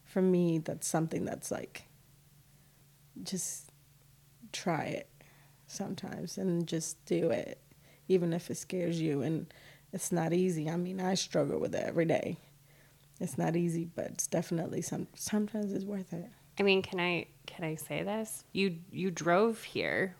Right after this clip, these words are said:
Speaker 2: which
Speaker 1: Yes.
Speaker 2: I was planning on driving. It, it's about two and a half hours from where we live,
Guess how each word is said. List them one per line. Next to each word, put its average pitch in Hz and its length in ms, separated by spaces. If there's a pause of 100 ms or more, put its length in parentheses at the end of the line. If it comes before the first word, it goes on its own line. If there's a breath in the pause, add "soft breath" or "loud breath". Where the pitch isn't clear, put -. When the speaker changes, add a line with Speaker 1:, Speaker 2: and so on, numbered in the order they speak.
Speaker 2:
which 180 180
Speaker 1:
Yes. - 140
Speaker 2:
I 185 200
was 226 160
planning 196 420
on 165 180
driving. 170 460
It, 196 280
it's - 420
about 190 360 (420)
two - 160
and 240 80
a 262 40
half 233 240
hours 175 560
from 165 480 (760 soft breath)
where 170 640 (100)
we 175 220
live, 170 520